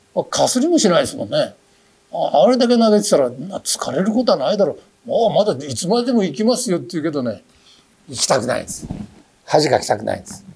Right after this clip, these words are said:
あの、千賀でも、選ぶのやめようかと思ったんですよ。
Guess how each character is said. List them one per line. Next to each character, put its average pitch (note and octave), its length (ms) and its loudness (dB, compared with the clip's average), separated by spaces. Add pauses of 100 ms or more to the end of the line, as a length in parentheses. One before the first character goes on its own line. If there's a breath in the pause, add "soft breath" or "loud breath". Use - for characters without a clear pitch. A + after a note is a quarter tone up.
(2000)
あ - 40 -8
の、 C3 220 -2
千 F3+ 340 4
賀 F#3 100 6
で D3+ 80 4
も、 A#2 280 2 (1160)
選 D#3 220 6
ぶ F#3 80 2
の F3 120 6
や A#2 160 6
め C3+ 100 6
よ F3+ 120 6
う F#3 40 8
か E3 60 4
と C3+ 80 2
思 A#2 80 2
っ B2+ 40 -2
た A2 140 -4
ん F#2 60 -6
で F2 60 -8
す - 140 -4
よ。 F#3+ 100 -6